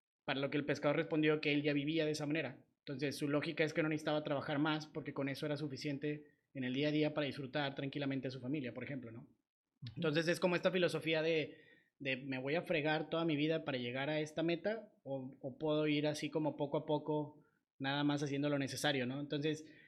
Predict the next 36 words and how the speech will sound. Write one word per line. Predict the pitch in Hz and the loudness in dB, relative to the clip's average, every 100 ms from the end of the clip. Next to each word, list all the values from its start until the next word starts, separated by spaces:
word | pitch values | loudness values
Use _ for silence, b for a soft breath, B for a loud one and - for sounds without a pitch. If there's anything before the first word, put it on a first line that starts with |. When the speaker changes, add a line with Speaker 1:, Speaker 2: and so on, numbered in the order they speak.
| B - | B -2
Speaker 1:
la | 151 | 4
verdad, | 151 160 196 | 6 8 6
eh, | 220 | 6
digo, | 196 170 | 6 6
no | 170 | 4
sé, | 185 | 2
por | 180 | 2
ejemplo, | 180 175 | 4 4
ahí | 170 | 2
qué | 170 | 2
piensan | 165 165 170 | 2 4 2
ustedes | - 165 165 | 4 4 4
de | 160 | 2
esas | 151 156 | 0 0
dos | 160 160 | 0 0
formas | 170 160 156 | 0 0 -2
de | |
pensar. | 139 135 156 190 | -2 -2 -4 -2
Yo | 151 143 | 0 0
tengo | 156 | 2
ahorita, | 160 151 160 | 0 0 0
les | 143 143 | 2 2
voy | 147 | 2
a | |
dar | 151 | 2
mi | 156 | 0
opinión, | 151 147 147 190 - _ _ | 2 2 2 -2 -10 _ _
pero | 139 139 | 0 2
no | 143 | 0
Speaker 2:
Eh, | |
Speaker 1:
sé | 160 | -2
ustedes | - 151 147 | 0 0 0
qué | 147 | -2
piensan, | 147 147 151 | -2 -2 -2
por | 143 | -2
ejemplo, | 143 143 175 | -4 -2 -4